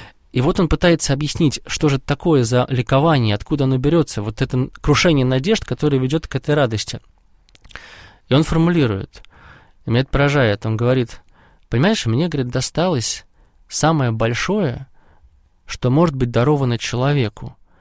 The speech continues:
Чистая, беспримесная любовь, свободная от желания обладать.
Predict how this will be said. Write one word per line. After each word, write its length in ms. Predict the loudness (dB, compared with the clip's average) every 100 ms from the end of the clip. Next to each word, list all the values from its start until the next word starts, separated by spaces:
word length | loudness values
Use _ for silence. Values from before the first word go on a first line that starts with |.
| _ _ _ _ _ -6
Чистая, 680 | -2 0 0 0 0 -4 -12 _ -6
беспримесная 880 | 0 0 0 2 2 2 -2 -2 0
любовь, 500 | 0 0 -2 -4 -12 -20 -20 _ _ _ -8
свободная 800 | -4 2 2 4 2 4 2 2
от 160 | 0
желания 520 | -2 0 0 0 -2
обладать. 720 | -2 -4 -4 -4 -6 -8 -14